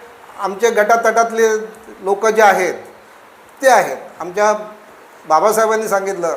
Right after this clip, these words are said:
की, "शिका, संघर्ष करा, संघटित व्हा." पण आमचे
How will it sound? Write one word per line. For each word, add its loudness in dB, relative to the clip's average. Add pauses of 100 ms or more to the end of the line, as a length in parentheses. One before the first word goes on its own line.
(140)
की, -14
"शिका, 2 (320)
संघर्ष -4
करा, 0
संघटित -4
व्हा." 4 (600)
पण -4 (280)
आमचे -4